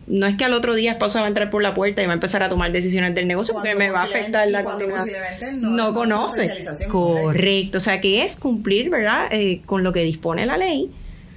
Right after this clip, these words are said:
Speaker 1: pero con un acuerdo que ese negocio continúe. De hecho, casos como soy hija de dueños de negocio,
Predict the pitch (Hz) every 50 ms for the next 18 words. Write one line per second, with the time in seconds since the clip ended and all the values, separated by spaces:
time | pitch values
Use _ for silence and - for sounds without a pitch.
0 | - - - - 247 226 220 208 214 208 196 190 202 214 226 220 294 330 466 466
1 | 392 262 220 202 202 214 208 233 262 294 339 - 359 359 277 254 226 208 185 175
2 | 175 190 190 175 165 - - - - - - - - 180 190 196 208 214 - 392
3 | 311 - - - - - - - - - - - - - - 202 190 190 - 294
4 | 294 285 - 330 302 269 240 220 208 196 - - - 220 - - - 196 202 247
5 | 247 - 220 233 277 269 220 165 156 - - - - - - - - - - -
6 | - - - 190 180 180 190 180 175 170 165 165 160 151 - - - - - -
7 | - - - - 180 175 190 170 170 180 185 185 214 226 233 214 185 196 - -
8 | - 190 165